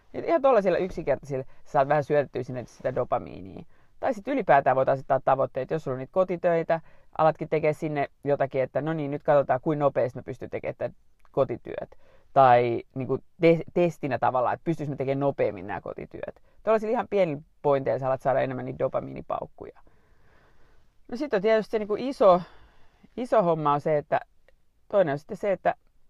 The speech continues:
ö, aloittaa niinku, ottaa sen niinku tavallaan vaikka päivän, jos elämässä on tilaa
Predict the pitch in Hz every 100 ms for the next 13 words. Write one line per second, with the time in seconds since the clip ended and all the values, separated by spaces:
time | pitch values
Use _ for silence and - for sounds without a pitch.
0 | _ _ _ _ _ - - 143 135 135
1 | 185 185 165 156 147 151 147 143 147 -
2 | - - - _ _ _ _ _ _ _
3 | _ - 185 185 180 160 156 175 160 143
4 | 139 - 151 147 151 185 214 - 160 170
5 | 160 147 - - 156 160 170